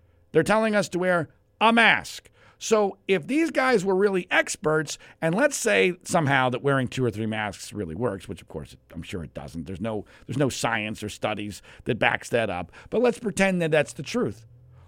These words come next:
Why didn't they say that back in May or June? Why the fuck didn't they say that in March?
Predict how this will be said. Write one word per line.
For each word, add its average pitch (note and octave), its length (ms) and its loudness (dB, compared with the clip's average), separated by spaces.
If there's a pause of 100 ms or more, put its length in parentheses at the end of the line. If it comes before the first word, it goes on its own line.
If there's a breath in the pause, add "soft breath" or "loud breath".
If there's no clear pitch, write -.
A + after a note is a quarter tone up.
(100)
Why G#3 420 4
didn't A#3+ 200 2
they A3 120 2
say G#3+ 300 2
that G3 300 -2 (320)
back F3+ 400 2 (260)
in E3+ 420 2
May D#3+ 220 4
or E3+ 100 2
June? F3 420 0 (140)
Why E3 160 6
the F3 80 4
fuck - 280 -2
didn't F3 160 0
they E3 100 4
say E3+ 220 2
that D3+ 180 6
in B2 100 -4
March? C#3+ 560 2